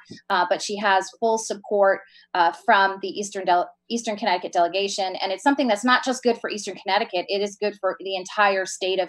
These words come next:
Connecticut. So those are a few of my priorities. I look forward to working in a bipartisan, uh, manner to try to do what is best for Connecticut to get us back and up and running and get our economy back to where it should be. Thank you.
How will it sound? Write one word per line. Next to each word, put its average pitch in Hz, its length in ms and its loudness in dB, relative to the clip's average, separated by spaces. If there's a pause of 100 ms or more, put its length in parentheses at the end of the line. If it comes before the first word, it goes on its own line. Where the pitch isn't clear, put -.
Connecticut. 143 520 -4 (380)
So 247 200 0
those 320 180 8
are 254 160 6
a 240 80 -12
few 254 200 2
of 269 80 4
my 254 160 2
priorities. 247 680 2
I 185 80 6
look 214 220 -2
forward 214 320 0
to 220 120 -4
working 202 300 0
in 185 80 -2
a 175 100 -2
bipartisan, 190 880 -2 (380)
uh, 180 140 0
manner 208 480 2
to 196 100 -10
try 202 360 2
to 202 140 -14
do 196 220 -2
what 180 140 -2
is 185 180 -8 (140)
best 190 320 2
for 185 120 -4
Connecticut 175 520 -2
to 180 100 -14
get 180 140 0
us 175 100 -2 (140)
back 208 340 4
and 180 80 -8
up 180 200 0
and 185 120 -8
running 175 400 -4
and 180 180 -8
get 196 160 2
our 180 160 2
economy 175 560 -4
back 165 260 -2
to - 40 -14
where 156 120 -6
it - 100 -10
should 143 240 -10
be. - 240 -14
Thank 170 220 -6
you. 143 120 -10